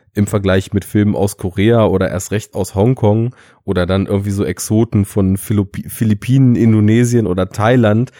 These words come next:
dass es da maßgebliche Unterschiede gibt. Aber ich glaube,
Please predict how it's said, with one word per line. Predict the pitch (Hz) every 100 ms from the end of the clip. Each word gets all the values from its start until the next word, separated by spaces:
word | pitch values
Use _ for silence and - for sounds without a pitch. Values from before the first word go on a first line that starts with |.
| - -
dass | 95
es | 95
da | 92 92
maßgebliche | 95 98 - 104 98 98
Unterschiede | 98 113 85 - 85 80
gibt. | 92 - - _ _ _
Aber | - 90 95 95 92 - _ _ _ _ _ _ -
ich | 107 -
glaube, | 90 95 131 143 139 139